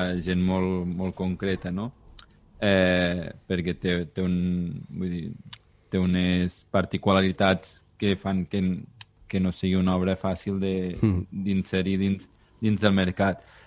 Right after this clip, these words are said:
Speaker 1: Però sí que, eh, eh, i això sí que em consta, perquè ja hi ha confirmacions, el que passa que no puc avançar perquè no em correspon a mi, eh, fer-ho,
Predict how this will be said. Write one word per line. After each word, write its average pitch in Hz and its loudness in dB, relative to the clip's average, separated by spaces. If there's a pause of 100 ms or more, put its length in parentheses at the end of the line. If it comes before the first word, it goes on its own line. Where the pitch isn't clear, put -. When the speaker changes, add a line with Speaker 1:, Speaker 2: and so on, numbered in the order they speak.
(160)
Speaker 1:
Però 107 10
sí 113 6
que, 123 8 (200)
eh, 82 0
eh, 92 0
i 92 0
això 95 0
sí 95 -4
que 98 0
em 92 4
consta, 101 2
perquè 90 -2 (720)
ja 90 0
hi 90 2
ha 90 2
confirmacions, 98 0
el 90 -2
que 90 -2
passa 90 -4
que 95 0
no 92 2
puc 92 -4
avançar 92 -2 (300)
perquè 87 -2
no 87 0
em 85 -2
correspon 90 -4
a 90 -4
mi, 92 -2 (400)
eh, 92 -4
fer-ho, 101 0